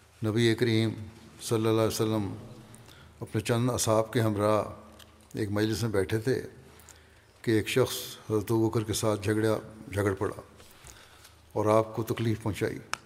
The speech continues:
اس پر حضرت ابو بکر خاموش رہے۔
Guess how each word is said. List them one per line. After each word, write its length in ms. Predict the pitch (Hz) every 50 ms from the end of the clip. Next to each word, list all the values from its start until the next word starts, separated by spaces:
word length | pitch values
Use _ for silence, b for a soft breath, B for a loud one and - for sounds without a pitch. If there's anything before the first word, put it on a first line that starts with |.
| - - - - b b b b b b b b b b b b b b b -
اس 160 | - 110 -
پر 140 | - 147 139
حضرت 320 | 135 131 123 113 - - 131
ابو 240 | 117 117 120 120
بکر 120 | 110 113 107
خاموش 400 | - 117 110 104 101 98 - 110
رہے۔ 160 | 104 104